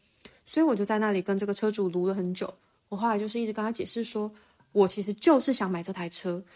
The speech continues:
不然的话我为什么会想去看他的 report 呢？我就是已经对你这台车很心动啊，那如果说我看 report 没有问题的话，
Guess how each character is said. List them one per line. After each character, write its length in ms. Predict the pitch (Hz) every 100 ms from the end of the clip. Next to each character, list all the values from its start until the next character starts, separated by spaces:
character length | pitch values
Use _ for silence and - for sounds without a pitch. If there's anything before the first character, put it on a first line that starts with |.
| -
不 100 | -
然 100 | 311
的 60 | 269
话 100 | 208
我 60 | 240
为 120 | 285
什 100 | 285
么 60 | 233
会 80 |
想 160 | 254 185
去 260 | - 220 226 - _
看 160 | - 240
他 120 | 254
的 60 | 226
report 400 | 202 - 220 -
呢？ 300 | 185 180 180 - _ _
我 120 | - 220
就 120 | 339
是 160 | 381
已 80 | 269
经 180 | 202 214
对 140 | 262
你 60 | 202
这 100 | 220
台 140 | 233
车 100 | 208 220
很 160 | 208
心 240 | - 254 269
动 200 | 294 247
啊， 260 | 226 220 220 - _ -
那 160 | 269 233
如 100 | 233
果 140 | 233
说 160 | 208 254
我 80 | 214
看 160 | 254
report 300 | 226 208 247
没 140 | 208 262
有 80 | 277
问 180 | 285
题 160 | 262 214
的 80 | 196
话， 320 | 240 -